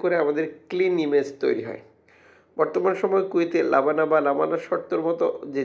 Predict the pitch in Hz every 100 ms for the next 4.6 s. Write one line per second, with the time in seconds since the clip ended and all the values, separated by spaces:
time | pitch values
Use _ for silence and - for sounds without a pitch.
0 | - 131 139 143 147 156 151 170 - 143
1 | 139 139 139 147 165 170 175 175 170 147
2 | 139 - 147 147 143 135 135 135 156 151
3 | 147 143 143 147 151 170 170 170 - -
4 | - _ _ 160 165